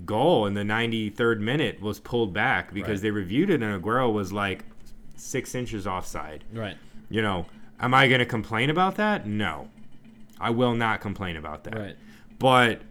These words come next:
Speaker 1: at the same time, I wouldn't have, I'm so used to accepting if it's, "Ah, that was offside." It's like, it's just part of the game. Like,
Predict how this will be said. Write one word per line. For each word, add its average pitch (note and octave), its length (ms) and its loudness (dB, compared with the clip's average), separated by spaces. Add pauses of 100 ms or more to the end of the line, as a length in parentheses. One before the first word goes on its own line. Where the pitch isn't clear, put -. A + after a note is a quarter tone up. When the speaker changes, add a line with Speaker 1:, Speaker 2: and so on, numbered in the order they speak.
Speaker 1:
at B2+ 180 2
the B2+ 120 -2
same C3+ 380 4
time, C#3 640 4 (960)
I - 200 4
wouldn't D3 320 8
have, B2 440 4 (220)
I'm C#3+ 220 4
so E3+ 260 4
used C#3+ 400 4
to C3 80 0
accepting A#2+ 760 0
if A2 220 -4
it's, - 160 -8
"Ah, A2+ 360 -4
that A2+ 120 6
was G2+ 140 -2
offside." F2+ 500 -2
It's A2+ 180 -8
like, C#3 140 0
it's C#3+ 180 -2
just D3 180 -4
part D#3 220 -2
of C#3+ 60 2
the D#3+ 60 0
game. F#2+ 420 -4
Like, G2 240 -4